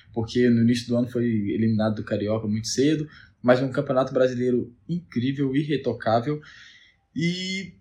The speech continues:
vai pegar o Vasco numa fase muito ruim. O Vasco, com o no-, né,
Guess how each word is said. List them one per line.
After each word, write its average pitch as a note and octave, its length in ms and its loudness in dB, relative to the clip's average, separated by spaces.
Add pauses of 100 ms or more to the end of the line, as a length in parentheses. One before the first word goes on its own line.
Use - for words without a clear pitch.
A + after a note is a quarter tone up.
vai F#3 200 10
pegar F#3+ 240 6
o F#3 160 0
Vasco F3 360 8
numa F3+ 220 0
fase E3+ 460 0
muito F3 420 0
ruim. F#3+ 380 2 (240)
O A#2+ 180 -4
Vasco, B2+ 1040 2 (1000)
com C#3 400 2
o C3+ 100 0
no-, C3+ 460 0
né, B2+ 360 2